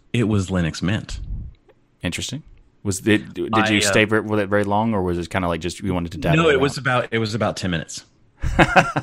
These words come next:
Speaker 2: Okay, so you're, you're just, you're just dabbling then. Okay.
Speaker 1: I wasn't even dabbling. So, um, I came across, I, I, I was aware of Linux Mint, of course, you know, because I, I was kind of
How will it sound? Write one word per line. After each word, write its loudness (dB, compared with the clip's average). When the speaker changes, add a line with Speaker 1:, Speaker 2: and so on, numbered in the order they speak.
Speaker 2:
Okay, 0
so 4
you're, 4
you're 12
just, 2
you're 8
just 4
dabbling 6
then. -4
Okay. 2
Speaker 1:
I 0
wasn't 4
even 4
dabbling. 2
So, 4
um, 2
I 0
came 2
across, 0
I, -2
I, 0
I 4
was 4
aware 2
of -2
Linux -4
Mint, -8
of -10
course, -10
you -6
know, -4
because -8
I, -4
I -6
was -6
kind 0
of -4